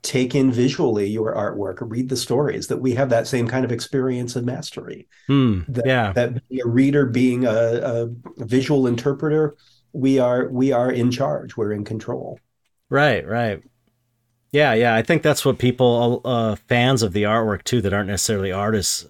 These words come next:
Speaker 2: um, also very empathetic, sweet people I found. Um, yeah, I think it's a way, it's, uh, I've, I've often said that on the podcast that it's kinda like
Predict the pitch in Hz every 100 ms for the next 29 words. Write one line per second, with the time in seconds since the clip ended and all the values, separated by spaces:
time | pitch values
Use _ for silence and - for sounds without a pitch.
0 | 101 98 92 90 - 143 202 208 113 90
1 | 98 95 101 110 101 - 104 95 92 -
2 | - - - - - _ _ - - 107
3 | 104 - 104 90 101 101 87 98 - 101
4 | 98 92 - - - - - _ - 104
5 | 98 92 87 82 - _ _ _ _ _
6 | _ _ - 135 117 147 147 151 127 104
7 | 113 117 117 107 - - - - _ _
8 | _ - 147 123 123 123 110 135 101 -
9 | _ _ _ _ _ _ 127 151 - 139
10 | 113 - 117 117 113 95 104 101 104 95
11 | - 104 98 104 95 - 95 87 - -
12 | 120 117 104 95 92 -